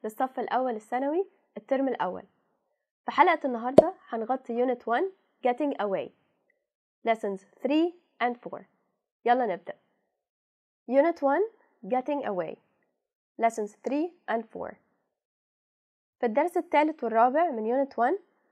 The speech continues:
هنقرأ blog about summer holidays. blog يعني مدونة. وهنتعرف على بعض الكلمات والterms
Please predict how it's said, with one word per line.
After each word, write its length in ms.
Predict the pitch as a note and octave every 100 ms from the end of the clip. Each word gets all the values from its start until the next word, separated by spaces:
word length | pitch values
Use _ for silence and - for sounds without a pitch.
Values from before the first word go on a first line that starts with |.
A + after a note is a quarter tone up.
| _ _ _ _ -
هنقرأ 500 | A#3+ B3 - F3+ F#3 _
blog 420 | F#3+ G#3 A#3 F4+ - _ _ _ _ _ _ _
about 300 | G#3+ G#3+ G3+
summer 340 | - C#4 C#4+ D4
holidays. 560 | B3 A#3+ A#3 F#3 D#3 - _ _
blog 380 | G#3+ C4 G4 F#4
يعني 220 | C4 A#3
مدونة. 540 | A3+ A3 G#3 G3 D#3+ - _ _ _ _ _ _ _ _ _ _ _ _
وهنتعرف 600 | A3+ A3+ A3 B3+ C#4 C#4+ A3
على 180 | G#3+
بعض 220 | G#3+ B3+ B3+
الكلمات 600 | - A3+ G#3+ C4 F4 - _ _ -
والterms 480 | A3 - C#4 D#4+